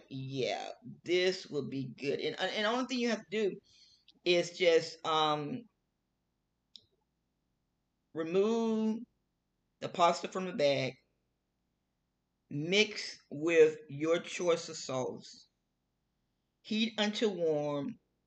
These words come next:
stove top or microwave, and enjoy a great dish. All for a dollar and twenty-five cents. You cannot, you cannot beat that. And, you know, you might say, "Well,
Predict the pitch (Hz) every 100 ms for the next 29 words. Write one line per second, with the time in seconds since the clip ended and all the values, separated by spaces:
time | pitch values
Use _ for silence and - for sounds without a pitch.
0 | _ - - 175 190 196 - 175 170 156
1 | 160 170 160 147 127 131 135 131 - _
2 | _ _ _ - - 185 196 185 208 190
3 | 185 190 185 190 147 - - _ _ _
4 | _ _ - _ _ - 180 196 202 208
5 | 202 - 175 151 160 156 160 170 170 -
6 | - 156 160 165 170 _ - 156 151 -
7 | 170 170 180 _ _ _ 127 127 139 139
8 | - 185 - - - - 135 151 220 220
9 | - 226 208 202 180 165 - 170 185 220
10 | - 214 196 180 156 196 190 247 - -
11 | _ _ _ - _ - - - - -
12 | - 202 196 254 240 208 233 240 226 220
13 | 226 196 190 202 196 190 190